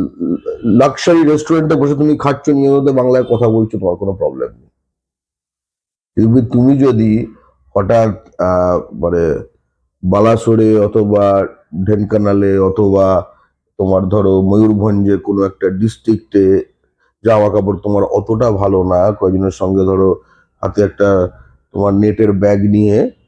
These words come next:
তার মধ্যে দু একটা টুলস আছে রাজমিস্ত্রির কাজের, এই নিয়ে আরেকজনের সাথে হাঁটছো, তাহলে কিন্তু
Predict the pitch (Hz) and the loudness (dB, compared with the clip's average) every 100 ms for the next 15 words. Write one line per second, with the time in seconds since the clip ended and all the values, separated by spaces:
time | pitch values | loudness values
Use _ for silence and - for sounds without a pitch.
0 | _ _ _ _ _ - 104 101 104 107 | _ _ _ _ _ -2 0 2 2 2
1 | 101 - 107 - 156 147 113 104 - 185 | 0 0 -2 2 2 2 2 0 0 -4
2 | 175 - _ _ 107 104 104 107 - 101 | -4 -12 _ _ -4 0 0 -2 -2 -4
3 | - 101 98 98 98 107 107 101 101 104 | 0 0 2 2 2 2 2 2 0 0
4 | 101 95 92 - 101 107 - 95 76 82 | -2 -2 -4 -4 -6 -6 -8 -8 -10 -14
5 | 87 | -10